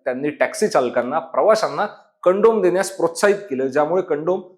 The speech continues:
सहज उपलब्ध झाले. भाजीच्या ठेल्यावरती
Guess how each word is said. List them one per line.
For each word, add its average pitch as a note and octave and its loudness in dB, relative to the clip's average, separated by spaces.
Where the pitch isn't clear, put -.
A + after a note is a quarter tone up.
सहज F#3+ 6
उपलब्ध F#3 2
झाले. G#2 -6
भाजीच्या E3 0
ठेल्यावरती D#3 2